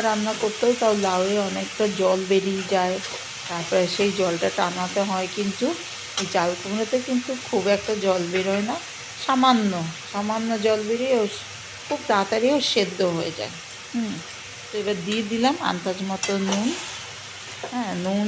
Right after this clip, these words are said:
চিনি তোমরা যে যার আন্দাজ মতো দেবে। আমি যেমন নিয়েছি সেরকমই দিলাম। আর এইসব তরকারিতে একটু নুনটা কম দিলেই বেশি ভালো লাগে। নুন বেশি দেয়া হয়ে গেলে কী হয়, হুম, মানে,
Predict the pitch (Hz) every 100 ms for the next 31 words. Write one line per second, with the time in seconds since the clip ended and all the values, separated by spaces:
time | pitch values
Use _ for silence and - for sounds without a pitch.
0 | 214 - 202 214 240 190 180 175 180 175
1 | 185 185 170 196 190 190 190 196 196 196
2 | 277 - - 165 165 175 185 196 202 202
3 | 208 - 302 - - - - - - 175
4 | 170 190 190 190 180 185 196 269 - 185
5 | 175 170 - 214 - 208 233 240 285 -
6 | - 196 190 185 175 185 202 196 202 208
7 | 226 285 233 208 208 208 202 196 196 220
8 | - - - - 196 214 214 202 208 -
9 | 247 233 208 208 214 226 233 240 247 247
10 | 240 254 240 247 - - - - - -
11 | 254 226 190 190 202 202